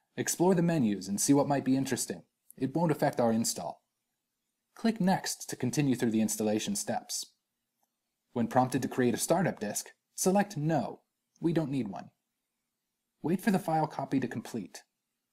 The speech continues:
This should take a few minutes at most. When it's done, click Continue when prompted. So far, so good. At this point, though, we would run into problems if we use dos Box dom in the next section.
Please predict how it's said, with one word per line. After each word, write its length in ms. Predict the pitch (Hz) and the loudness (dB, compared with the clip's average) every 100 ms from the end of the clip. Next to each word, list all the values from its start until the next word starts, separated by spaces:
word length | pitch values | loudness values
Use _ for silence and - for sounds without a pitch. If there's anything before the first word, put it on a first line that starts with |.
| - | -2
This 140 | 113 | 0
should 160 | - 151 | 0 -2
take 220 | 170 156 | -2 -2
a 20 | |
few 220 | - 160 165 | -4 -2 0
minutes 340 | 156 113 - | 2 0 -2
at 100 | 104 | 0
most. 500 | 113 107 - - - _ _ _ _ | 0 -2 -6 -16 -16 _ _ _ _
When 180 | - 107 | -4 -2
it's 140 | 151 - | 0 0
done, 340 | 139 139 165 - _ _ - | 2 2 -2 -8 _ _ -4
click 200 | 170 160 | -2 0
Continue 560 | 165 156 - 131 98 95 | -2 -2 0 0 0 -2
when 120 | 104 | -2
prompted. 460 | - 107 - - - _ _ _ _ _ - - - - - | 0 -2 -2 -16 -18 _ _ _ _ _ -20 -20 -20 -20 -8
So 240 | - 110 | -2 0
far, 260 | 135 160 165 | 6 6 6
so 240 | - 160 | 6 4
good. 360 | 156 160 101 - _ _ _ - | 6 4 2 -6 _ _ _ -8
At 140 | 147 | 0
this 140 | 175 170 | 2 2
point, 340 | - 185 147 | 2 0 0
though, 260 | 110 98 95 - - | -4 -6 -8 -18 -2
we 100 | 127 | 4
would 140 | 170 160 | 6 8
run 140 | 170 | 8
into 160 | 165 135 | 6 2
problems 580 | - 143 120 95 87 113 | 4 6 6 4 -4 -8
if 140 | - | -2
we 80 | 117 | 2
use 240 | 117 113 | 4 4
dos 300 | - 143 - | 6 4 4
Box 260 | 240 - - | 0 -2 0
dom 320 | 254 247 196 | 2 2 2
in 60 | 190 | -2
the 80 | |
next 220 | 208 - - | -4 -2 -2
section. 400 | 123 - 196 | -2 -4 -12